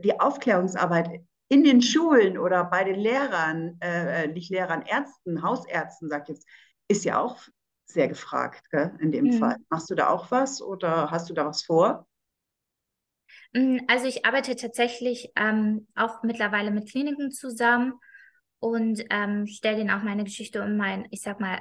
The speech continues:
Speaker 2: kleines Mini-Unternehmen vor.
Speaker 1: Mhm.
Speaker 2: Und, ähm, ich hab das tatsächlich auch jetzt meinem Hausarzt und Frauenarzt vorgestellt und bin da tatsächlich auch bei, das so ein bisschen in die Anlaufstellen, Apotheken, ähm, und so weiter zu bringen, ne?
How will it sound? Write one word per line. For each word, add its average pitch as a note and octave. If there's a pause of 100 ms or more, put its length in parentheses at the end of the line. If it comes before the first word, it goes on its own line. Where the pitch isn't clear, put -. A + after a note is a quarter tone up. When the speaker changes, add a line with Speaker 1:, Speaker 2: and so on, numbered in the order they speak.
(140)
Speaker 2:
kleines G#3
Mini-Unternehmen A#3
vor. A3+ (360)
Speaker 1:
Mhm. G3
Speaker 2:
Und, A3 (100)
ähm, G#3
ich -
hab A3
das A#3
tatsächlich G#3+
auch G3
jetzt G3+
meinem G3
Hausarzt G#3
und G3
Frauenarzt G#3
vorgestellt G3+ (480)
und A3
bin A3+
da C4
tatsächlich A3
auch G3+
bei, G3+
das G#3+
so A3
ein G#3
bisschen G3+ (760)
in A3+
die -
Anlaufstellen, G#3
Apotheken, G#3+
ähm, G3
und G#3+
so G#3
weiter G3
zu -
bringen, F#3
ne? A#3+